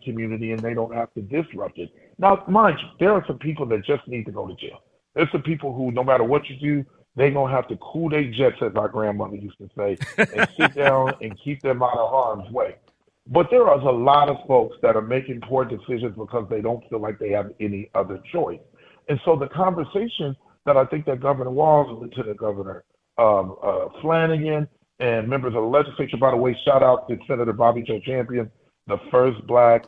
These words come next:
Speaker 1: uh, president of the Minnesota Senate.
Speaker 2: That's right.
Speaker 1: Uh, and my good friend Kerry Disick, who's gonna be the majority leader from Northeast Minneapolis. But, you know, and I served with them. They're my friends. Um, I'm extremely biased in terms of their leadership, but I also know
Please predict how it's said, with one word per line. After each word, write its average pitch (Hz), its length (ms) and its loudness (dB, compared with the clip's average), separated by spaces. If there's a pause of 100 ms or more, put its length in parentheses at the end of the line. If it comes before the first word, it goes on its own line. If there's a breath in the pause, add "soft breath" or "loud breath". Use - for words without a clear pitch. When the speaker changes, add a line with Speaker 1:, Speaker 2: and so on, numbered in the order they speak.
(120)
Speaker 1:
uh, 104 280 6
president 120 580 0
of 104 140 -2
the 101 60 -4
Minnesota 110 520 -2 (100)
Senate. 117 460 -2
Speaker 2:
That's 107 200 -4
right. 143 240 6
Speaker 1:
Uh, 113 40 -2
and 113 80 0
my 113 100 6
good 110 200 -2
friend 113 260 -4
Kerry 123 240 0
Disick, 120 500 -4
who's 113 200 -8
gonna 110 180 -2
be 107 140 -6
the 101 80 -6
majority 127 480 0
leader 117 240 0
from 101 180 -12
Northeast 113 460 -4
Minneapolis. 120 520 -4 (420 soft breath)
But, 151 260 4 (100)
you 151 100 0
know, 127 140 4
and 117 80 4
I 113 180 6
served 143 240 6
with 131 140 0
them. 120 100 0
They're 104 140 -2
my 98 240 -4
friends. 131 520 -2
Um, 104 360 2 (360 soft breath)
I'm 98 240 -2
extremely 143 720 -4
biased 127 440 4
in 110 100 -6
terms 113 220 -4
of 113 80 -2
their 117 140 0
leadership, 123 500 -2
but 113 140 2
I 110 40 6
also 135 540 0
know 101 360 -6